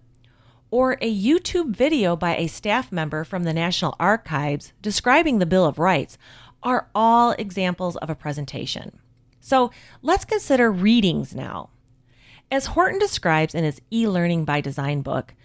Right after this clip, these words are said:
sometimes the best e-learning is a good book or a good ebook. In this case, we can direct learners to a singular document to read, like a research article or a blog or a book,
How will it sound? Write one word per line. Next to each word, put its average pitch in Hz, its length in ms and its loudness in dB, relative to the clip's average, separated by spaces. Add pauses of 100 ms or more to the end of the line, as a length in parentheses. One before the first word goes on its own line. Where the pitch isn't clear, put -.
(220)
sometimes 240 760 0
the - 140 0
best 247 580 -4
e-learning 175 580 0
is 170 140 -2
a 180 80 4
good 147 480 0
book - 460 -4
or 185 260 2
a 208 80 0
good 165 300 2
ebook. 196 540 0 (520)
In 226 160 2
this 320 220 2
case, 147 460 -6 (240)
we 254 120 -2
can 359 160 -2
direct 240 340 2
learners 160 400 0
to - 180 -4
a 151 60 -2
singular 277 840 0
document 165 580 -2
to 185 140 -4
read, - 420 -4 (200)
like 165 160 -4
a 151 60 -4
research 160 420 -4
article 190 640 0
or 147 120 -6
a 143 40 -2
blog 156 600 2
or 208 100 2
a 233 60 0
book, 277 420 0